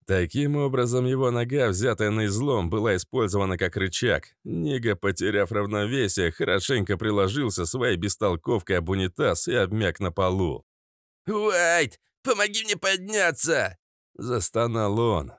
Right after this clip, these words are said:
Я подал ему руку, а он, поднявшись, попытался пробить хук. Вот пидор. Я, слегка поднырнув, подрихтовал ему печень, затем провёл неплохой апперкот.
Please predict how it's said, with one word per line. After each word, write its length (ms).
Я 240
подал 460
ему 280
руку, 540
а 180
он, 180
поднявшись, 640
попытался 640
пробить 420
хук. 520
Вот 420
пидор. 520
Я, 360
слегка 500
поднырнув, 640
подрихтовал 720
ему 180
печень, 460
затем 440
провёл 400
неплохой 500
апперкот. 640